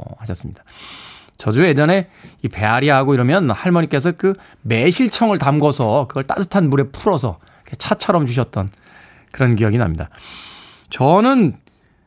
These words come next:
아, 자스민차 좋아합니다. 자스민차. 중식 먹을 때 주는 그 따뜻한 자스민차.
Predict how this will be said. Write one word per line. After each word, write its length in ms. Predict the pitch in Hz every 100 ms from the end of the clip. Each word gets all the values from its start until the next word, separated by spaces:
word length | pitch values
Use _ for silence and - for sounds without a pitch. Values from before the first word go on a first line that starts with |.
| _ _ -
아, 220 | - - - - - - _ _ _
자스민차 880 | - - 120 - 214 233 175 175 113
좋아합니다. 320 | - 82 -
자스민차. 500 | - - 113 98 101 -
중식 420 | - 156 156 196 202
먹을 200 | 175 160
때 140 | 185
주는 200 | 143 151
그 120 | -
따뜻한 560 | - - - 175 202 190
자스민차. 540 | 139 135 156 107 92